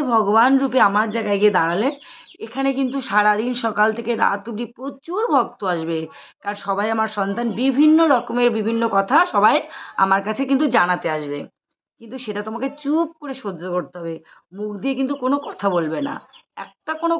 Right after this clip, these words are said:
কথা বললে কিন্তু সেটাতে কোনো বিপদ হতে পারে। তুমি যেহেতু আমার জায়গায় দাঁড়াবে, আমি কী কী সহ্য করি, আর আমি কেনই বা সহ্য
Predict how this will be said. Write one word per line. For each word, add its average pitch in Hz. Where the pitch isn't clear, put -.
কথা 233
বললে 247
কিন্তু 269
সেটাতে 254
কোনো 240
বিপদ 196
হতে 180
পারে। 156
তুমি 247
যেহেতু 262
আমার 226
জায়গায় 226
দাঁড়াবে, 202
আমি 202
কী 202
কী 214
সহ্য 180
করি, 214
আর 175
আমি 208
কেনই 208
বা 269
সহ্য 247